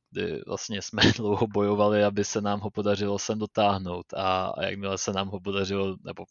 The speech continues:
vlastně jako spíš tobě nebo Radkovi, jakmile se ho podařilo sehnat, tak vlastně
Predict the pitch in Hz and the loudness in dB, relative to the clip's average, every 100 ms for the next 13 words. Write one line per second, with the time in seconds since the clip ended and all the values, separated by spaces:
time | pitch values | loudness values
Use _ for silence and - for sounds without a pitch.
0 | _ 87 - 92 92 - - - - - | _ -10 -10 -10 -10 -12 -16 -16 -14 -12
1 | - 95 - - 92 98 95 95 92 - | -8 -4 -4 -4 -4 -2 0 0 -2 -4
2 | - 92 95 - - - - - 95 95 | -6 -4 -4 -6 -16 -16 -16 -8 -2 4
3 | 98 98 - 101 95 101 104 98 98 104 | 4 4 4 4 4 2 4 4 6 4
4 | 101 107 98 101 87 - - - 90 - | 4 4 4 2 0 -2 -6 -4 -6 -6
5 | - 98 | -2 0